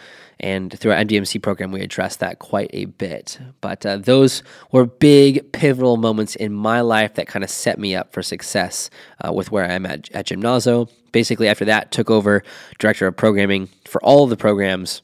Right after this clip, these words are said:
um, and developed a way to make that more of a smooth process. So every quarter is brand new workouts for it. Literally every single day has different exercises with different equipment, but all based off of principles and strategies that turn into the exercises, which are the techniques.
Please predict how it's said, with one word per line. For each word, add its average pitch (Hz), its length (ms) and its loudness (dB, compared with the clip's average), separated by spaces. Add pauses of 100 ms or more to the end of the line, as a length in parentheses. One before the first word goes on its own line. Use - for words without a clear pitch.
(840)
um, 98 240 -8
and 104 100 -10
developed 104 300 -4
a 104 40 -4
way 104 120 0
to 95 180 -4 (120)
make 110 160 -4
that 104 160 -2
more 107 100 -4
of 101 80 -6
a 135 40 -8
smooth 113 280 -4
process. 131 420 2
So - 140 -4
every 101 220 -4
quarter 107 400 -4 (280)
is 95 120 -10
brand 110 360 2
new 98 160 -4
workouts 113 640 0
for - 180 -8
it. - 140 -8
Literally 139 320 4
every 135 220 2
single 135 260 -2
day 107 420 2 (360)
has 107 160 0
different 101 240 -4
exercises 101 640 0
with 92 100 -8
different 98 240 -4
equipment, - 440 -2
but - 200 -2
all 127 240 8
based 113 560 -2 (160)
off 98 260 -2
of 98 340 -6
principles 127 380 2
and 101 100 -6
strategies 95 640 -2
that - 240 -8
turn 107 220 -4
into 101 340 -4
the - 160 -8
exercises, 131 640 -2
which 101 120 -6
are 98 160 -2
the 95 120 -12
techniques. - 680 -10